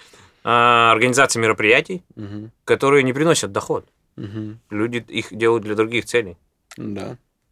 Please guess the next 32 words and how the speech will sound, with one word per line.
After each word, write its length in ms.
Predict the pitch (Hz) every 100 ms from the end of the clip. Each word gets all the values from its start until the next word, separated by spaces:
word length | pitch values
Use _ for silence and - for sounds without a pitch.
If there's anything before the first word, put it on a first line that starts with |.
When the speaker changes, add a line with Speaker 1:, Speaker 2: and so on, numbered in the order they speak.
| _ _ _
Speaker 1:
И 80 | 104
вот 200 | 104 104
«Прокачаем» 520 | 104 110 - 135 139
один 300 | 117 110 120
из... 580 | 117 110 - - - - -
Для 240 | 101 131
меня 240 | 147 175
лично 380 | 180 220 - 202
«Прокачаем» 600 | 202 233 - - 170 196 160
это... 440 | 143 160 151 147
я 160 | 117 139
даже 240 | 151 147
сам 260 | 147 175 151
видосики 500 | 127 139 165 120 123
там 200 | 117 113
Вову 200 | 143 147
прошу, 440 | 117 110 - 147 - - - _
давай 240 | 113 131 123
снимем, 260 | 156 156
я 120 | 127 131
ему 140 | 131
сам 220 | 135 131
оплачиваю. 540 | 113 123 156 - 139 101
Это 200 | 117 110
условно 360 | - 151 139
мои 180 | 123 127
тоже 280 | 120 139 110
как 180 | 104 101
бы 100 | 101
инвестиции 500 | 104 - 147 135 127
маленькие, 480 | 120 147 135 - 120
в-, 180 | 110